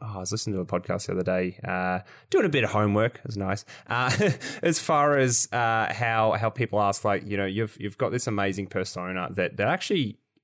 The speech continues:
uh, exudes a confidence that does actually inspire people and has actually had, you know, uh, real world applications where people have been like, "Oh, you've actually, like, I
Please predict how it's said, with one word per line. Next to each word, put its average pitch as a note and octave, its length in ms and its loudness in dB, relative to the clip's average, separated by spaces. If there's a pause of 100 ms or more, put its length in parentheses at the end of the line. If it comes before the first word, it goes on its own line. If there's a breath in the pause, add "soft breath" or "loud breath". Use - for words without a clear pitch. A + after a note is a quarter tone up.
(160)
uh, F#2+ 240 -2
exudes E3 440 0
a E3+ 60 2
confidence G#2+ 680 -2
that F#2 340 -2 (300)
does G2+ 220 0
actually F#2+ 280 -6
inspire F#2 400 -2
people - 280 -6
and G2 80 -8
has F#2+ 240 -4
actually F#2 320 -4
had, F2+ 280 -4 (380 loud breath)
you - 100 -6
know, F#2 200 0 (120)
uh, F2 380 -2
real G#2+ 300 2
world G2+ 460 4 (480)
applications G#2+ 680 -2
where F#2 100 2
people G2 300 -4
have - 20 -4
been F#2+ 120 0
like, D#2 120 -4
"Oh, C#3+ 140 2
you've F#2+ 220 2
actually, G2 340 -2
like, F#2 320 0
I F#2+ 400 0